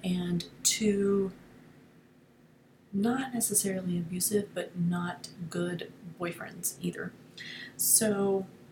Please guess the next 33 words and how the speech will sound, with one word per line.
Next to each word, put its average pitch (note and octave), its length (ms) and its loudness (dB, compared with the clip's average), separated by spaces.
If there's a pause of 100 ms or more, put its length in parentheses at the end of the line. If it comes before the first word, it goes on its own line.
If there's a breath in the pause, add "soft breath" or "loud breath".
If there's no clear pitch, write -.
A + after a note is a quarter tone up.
(760)
luckily F#3+ 520 6
I E3+ 40 0
broke E3+ 280 -4
that - 200 -6
with E3+ 80 -8
my D#3+ 60 -10
husband. E3+ 360 -6
My F3 140 -10
husband E3 360 -4
is E3 80 -6
amazing. E3 500 -2 (680 loud breath)
Um, F3+ 400 -8
but F#3+ 80 -4
I F3 60 -2
had F#3 200 -2
repeated G#3 360 2
that F#3+ 160 -4
pattern F3 420 -4
in E3+ 400 -6
my F#3 100 -4
boss, E3+ 540 -2
and E3+ 420 -6 (800)
he G3+ 140 2
let F#3 160 -2
me F3+ 80 -4
go F3+ 320 -8
because, F3+ 360 -6
you F3+ 80 -2
know, F3 200 -6 (200)
I'm F#3 140 2
a F3+ 40 0
woman, F3 360 0 (540 loud breath)
and F3 580 2